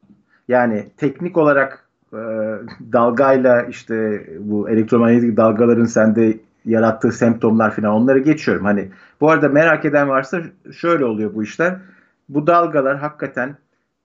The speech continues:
yeterince yakınlarsa sana bu dalganın kaynağı sende ısınmaya yol açarak bir takım bozukluklar, do-, dokularda bozukluklara yol açabiliyorlar. Ama o, e,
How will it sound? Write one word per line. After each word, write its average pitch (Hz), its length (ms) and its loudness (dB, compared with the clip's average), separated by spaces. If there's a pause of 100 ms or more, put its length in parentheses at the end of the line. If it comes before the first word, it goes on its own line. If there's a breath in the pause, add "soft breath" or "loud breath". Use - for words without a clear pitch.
(380)
yeterince 131 640 -4
yakınlarsa 127 720 -2
sana 104 400 -4
bu 101 120 -6
dalganın 104 380 0
kaynağı 110 600 -2 (420 loud breath)
sende 143 400 0
ısınmaya 160 1000 0
yol 127 200 0
açarak - 680 -2 (420)
bir 139 160 -6
takım 139 340 0
bozukluklar, 131 720 0
do-, 131 240 -4
dokularda 127 480 2
bozukluklara 123 560 -4
yol 139 140 0
açabiliyorlar. 117 720 -2
Ama 131 420 0 (500)
o, 135 540 0
e, 131 40 -2